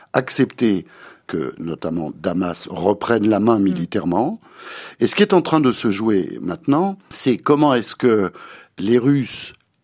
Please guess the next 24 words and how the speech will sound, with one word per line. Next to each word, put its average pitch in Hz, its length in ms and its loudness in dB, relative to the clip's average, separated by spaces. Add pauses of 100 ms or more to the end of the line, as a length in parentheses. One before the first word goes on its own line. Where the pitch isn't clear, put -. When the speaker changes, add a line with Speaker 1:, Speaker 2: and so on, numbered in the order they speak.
(140)
Speaker 1:
et 127 120 4
Damas 120 580 0
vont 110 280 2
obtenir 123 600 0
des 87 240 -8
Kurdes 175 580 0 (580)
un 107 120 0
nouveau 117 400 2
scénario 120 560 0
de 113 160 -2
reconstruction 117 880 -4
de 123 60 0
la 95 80 -2
Syrie 131 460 -6 (260)
en 117 180 2
abandonnant. 120 720 2 (200)
Alors 90 240 -4
moi, 127 140 2
je 123 100 -6
dirais 95 260 -4
pas 95 140 -2
tout, 143 300 -8 (720)
je 92 160 -6
dirais 101 420 -4